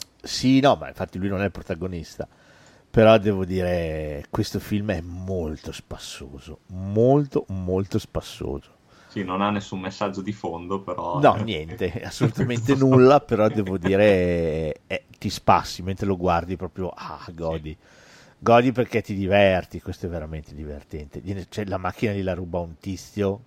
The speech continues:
Speaker 1: che è, è Bresco Duro, gliela distrugge. Non ti ricordi? Gliela
Speaker 2: Sì, sì, sì,
Speaker 1: distrugge.
Speaker 2: mi ricordo, mi
Speaker 1: E
Speaker 2: ricordo.
Speaker 1: quando il nonno alla fine arriva e, e il papà gli deve dire, "Ah, abbiamo avuto un piccolo problema con la tua macchina",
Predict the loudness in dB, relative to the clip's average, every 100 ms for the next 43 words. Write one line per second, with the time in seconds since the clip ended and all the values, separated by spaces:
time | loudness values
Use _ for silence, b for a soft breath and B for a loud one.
0 | _ -8 -4 -2 0 2 2 0 -2 -8
1 | -10 -8 -8 -8 -10 -10 -6 -4 -4 -8
2 | -6 -4 -6 -8 -14 -12 -12 -12 -14 -16
3 | -16 -18 _ _ -20 -6 -4 -4 -4 -2
4 | 0 0 -4 -4 -4 -2 -4 -2 -2 -2
5 | -2 -4 -6 -4 -4 -4 -8 -18 -18 B
6 | B B -2 0 2 4 4 4 2 6
7 | 8 8 6 4 4 2 0 2 2 0
8 | 0 0 0 -4 -6 -12 _ _ 0 2
9 | 2 0 _ B B -20 B -2 -2 0
10 | -2 0 6 6 6 4 4 4 0 0
11 | -4 -4 -6 -6 -6 -6 -6 -6 -4 -4
12 | -2 -2 -2 -2 0 0 0 0 2 0
13 | -2 -8 -8 -6 -6